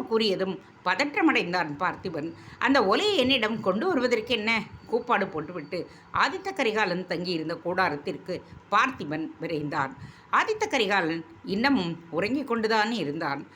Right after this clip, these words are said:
அவனது உறக்கத்தை கலைக்காமல் பார்த்திபன் காயாம்புவை நோக்கி கிசுகிசுத்தான். "எங்கு வைத்தாய் ஓலையை?" காயாம்புவின் குரலில் திகைப்பு. "இதோ இளவரசன் தலையில் வைத்து, தலைப்புறத்தில் வைத்து,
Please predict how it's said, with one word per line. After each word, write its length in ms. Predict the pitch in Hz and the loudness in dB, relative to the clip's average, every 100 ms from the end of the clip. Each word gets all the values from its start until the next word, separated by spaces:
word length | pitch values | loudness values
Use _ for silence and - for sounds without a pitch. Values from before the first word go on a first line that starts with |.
| - - | -20 0
அவனது 380 | 233 277 233 190 | 2 4 4 4
உறக்கத்தை 480 | 233 - 453 392 | 2 0 -2 -2
கலைக்காமல் 720 | 240 170 160 190 165 175 151 - - | -2 -2 -2 0 0 0 -4 -6 0
பார்த்திபன் 560 | 185 240 277 185 170 - - - | 0 0 -2 -2 -4 -6 -14 0
காயாம்புவை 680 | 180 269 330 277 214 180 156 | 2 2 2 2 2 2 0
நோக்கி 460 | 160 160 170 135 | -2 -4 -6 -6
கிசுகிசுத்தான். 800 | - 226 294 254 185 - 160 143 143 - - - | -6 -6 -4 -4 -6 -6 -4 -4 -6 -14 -20 -4
"எங்கு 260 | 180 226 | -2 2
வைத்தாய் 420 | 440 403 330 277 240 | 4 2 2 2 4
ஓலையை?" 580 | 247 220 233 214 220 - - | 4 4 4 2 0 -6 -8
காயாம்புவின் 680 | 165 165 175 156 156 156 139 | -2 0 0 0 -4 -4 -6
குரலில் 560 | - 170 160 175 151 214 - | -4 -4 0 0 -2 -6 -8
திகைப்பு. 420 | 165 165 170 175 135 - - - | -4 -4 -4 -4 -6 -8 -18 -12
"இதோ 220 | 175 190 330 - - - | -2 2 0 -2 -16 -8
இளவரசன் 600 | 170 254 349 - 269 233 | -2 0 0 -2 0 0
தலையில் 400 | 220 147 196 226 | -2 -4 -2 -2
வைத்து, 420 | 165 165 - 165 - - - - | -4 -6 -6 -10 -12 -18 -16 -4
தலைப்புறத்தில் 760 | 151 233 - 220 208 - 160 | -2 -2 -2 -6 -6 -4 -4
வைத்து, 480 | 143 147 147 165 147 | -2 -6 -6 -10 -12